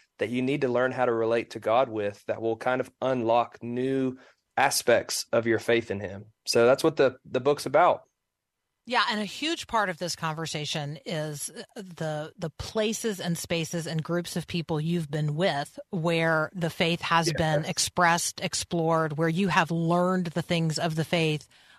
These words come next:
Speaker 2: um, the people you've walked with in terms of discipleship. Like, that's all a part of this as well. And, and I really appreciated that, um, as, uh, as a part of this conversation.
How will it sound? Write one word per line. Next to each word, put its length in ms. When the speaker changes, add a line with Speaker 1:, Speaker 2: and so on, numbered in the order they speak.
Speaker 2:
um, 300
the 100
people 340
you've 240
walked 320
with 180
in 80
terms 300
of 100
discipleship. 800
Like, 200
that's 300
all 160
a 60
part 220
of 60
this 180
as 100
well. 200
And, 140
and 120
I 120
really 340
appreciated 680
that, 340
um, 420
as, 320
uh, 280
as 160
a 60
part 240
of 60
this 180
conversation. 800